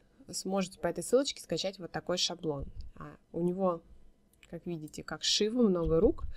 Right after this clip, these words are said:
Я убираю руки инструментом белая стрелочка, прямое выделение или Direct Selection. Убрала лишнее, блокирую слой, на котором есть шаблон.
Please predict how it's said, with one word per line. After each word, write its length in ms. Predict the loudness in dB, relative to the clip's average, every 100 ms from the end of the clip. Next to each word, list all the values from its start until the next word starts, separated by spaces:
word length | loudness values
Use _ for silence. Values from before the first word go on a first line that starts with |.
| -10 -16 -18 -6
Я 180 | 4 4
убираю 640 | 6 4 4 2 0 -8 -20 _ _ -10
руки 720 | 2 4 4 2 2 4 2
инструментом 800 | 0 -12 -6 -2 -2 -2 -6 -16 -16 _ _ _ -2
белая 300 | 0 0 -2
стрелочка, 540 | 0 0 0 -2 -8
прямое 320 | -8 -6 -4
выделение 540 | -6 -8 -2 0 4 4
или 100 | 2
Direct 320 | -4 -6 -8
Selection. 640 | -10 -6 -6 -4 -4 -4 -4 -14 -20 -20 _ _ -8
Убрала 360 | 0 4 4
лишнее, 480 | 4 2 2 -2 0
блокирую 800 | 0 0 -4 0 2 2 -2 -8 _
слой, 320 | -18 -6 0 0
на 100 | 0
котором 380 | -6 -6 -6
есть 180 | -8 -6
шаблон. 560 | -4 -6 -6 4 6